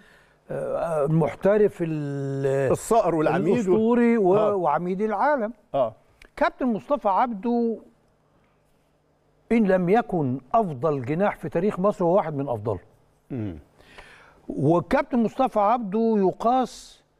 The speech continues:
Speaker 1: بتأثيره مش بالمهارة.
Speaker 2: آه.
Speaker 1: أنا لما بقول أفضل جناح ليس بالمهارة.
Speaker 2: مم.
Speaker 1: هتجد من هو أمهر في المراوغة، هتجد من هو أمهر في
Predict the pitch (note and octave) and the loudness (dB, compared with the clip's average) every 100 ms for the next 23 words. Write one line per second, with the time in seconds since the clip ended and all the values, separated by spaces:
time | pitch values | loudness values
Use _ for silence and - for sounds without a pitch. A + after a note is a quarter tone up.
0 | _ _ - C#3+ G3 - B3+ B3+ A#3+ A#3 | _ _ -8 -2 -2 0 2 4 4 2
1 | F3 D#3+ F#3 - G3+ F#3 E3 A3 G#3+ B2 | 0 -2 -2 2 0 2 0 2 0 -2
2 | - _ _ - C3+ G#2 _ _ _ - | -10 _ _ -12 -10 -10 _ _ _ -4
3 | D#3 F3+ F3+ F#3 E3+ G#3 C#4+ D#4 G#3 F3 | -2 0 0 0 0 2 4 4 2 2
4 | B3 D4 A#3 G#3 E3 F#3 B3 C#4 - _ | 0 0 2 0 2 -2 0 -2 -4 _
5 | _ _ D#3 A3 D4 - C4+ C4 C4+ G#3+ | _ _ 0 2 2 0 2 4 2 0
6 | D3+ B3 A3+ G#3 C4+ F#3+ A#2 _ _ - | 2 2 2 2 2 -2 -4 _ _ -12
7 | D3+ C3+ G#2+ G3 D4+ D4 B3 A#3 A3 C4+ | -6 -6 -2 0 0 0 -2 0 2 2
8 | B3 C4 G#3+ G3+ - G#3+ F#3 F3+ G#3 F3+ | 2 0 0 -2 0 0 0 2 2 2
9 | F#3 - _ _ _ _ _ _ _ _ | -2 -2 _ _ _ _ _ _ _ _
10 | _ _ F3 F#3+ C4+ B3 G#3 G3+ B3+ A3 | _ _ -4 0 0 2 2 2 2 2
11 | B3 A#3 F#3 F#3+ - F#3 F3 E3 | 2 2 0 -2 2 2 2 -2